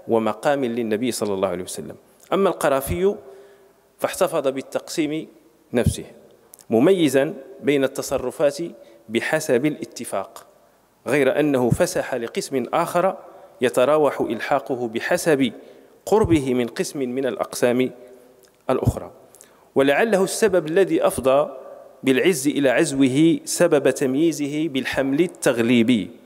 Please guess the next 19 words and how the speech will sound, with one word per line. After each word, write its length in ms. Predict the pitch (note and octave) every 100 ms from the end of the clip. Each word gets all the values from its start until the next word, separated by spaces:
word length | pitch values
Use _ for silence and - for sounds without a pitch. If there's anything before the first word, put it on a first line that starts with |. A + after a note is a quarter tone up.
| - _ _ _ _ _ _
لذلك 480 | A#2+ A2 F3 D#3+ -
لم 200 | C#3 C#3
يجعله 440 | C3 B2 - G#2
قسماً 600 | - F#3+ - D3 F3 G3+ - -
منفرداً، 840 | - B2 A2+ - A#2+ A#2 B2 A#2 G#2+ - - _ _ - -
أي 100 | C3+
جعله 460 | A#2 C#3 C3 A#2+
موزعاً 520 | A#2 A#2 D3+ A#2 A#2 A#2
بينها. 560 | A2 A2+ G2+ F#2 F2+ - - _ _ - - -
وفرق 420 | - B2 G3+ F#3+ F#3+
الدهلوي 600 | - D#3 D3 D#3 G3 F3
في 140 | D#3+
حجته 800 | C#3 C3+ A2+ E3 E3 A#2 C3 F3 - - - -
بين 200 | C#3+ C#3
قسمين 520 | C3+ C3+ - D3+ D3+
كبيرين 540 | C3+ C3 B2 C3 D#3+
في 100 | B2
الحديث 580 | B2 - A2+ C#3+ D3+ - - - _ _
النبوي 460 | A#2+ A2+ G#2 F#2+ F2